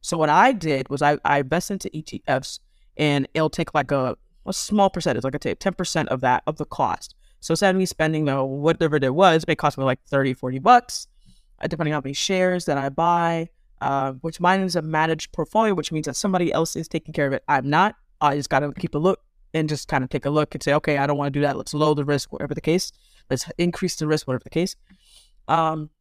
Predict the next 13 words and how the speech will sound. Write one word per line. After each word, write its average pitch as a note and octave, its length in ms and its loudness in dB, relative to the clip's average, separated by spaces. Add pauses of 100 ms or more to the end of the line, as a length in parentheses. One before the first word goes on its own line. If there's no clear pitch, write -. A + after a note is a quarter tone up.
(500)
that's F3 240 6
how F3 160 2
I D3+ 80 0
get D3 160 -2
my C#3 60 -4
return C#3+ 460 -4
back. - 400 -10
So F3+ 220 0
I A#3+ 360 4
looked A3+ 420 0
into, D#3 920 -4 (120)
um, C#3 680 -4 (400)
funds. D#3 720 0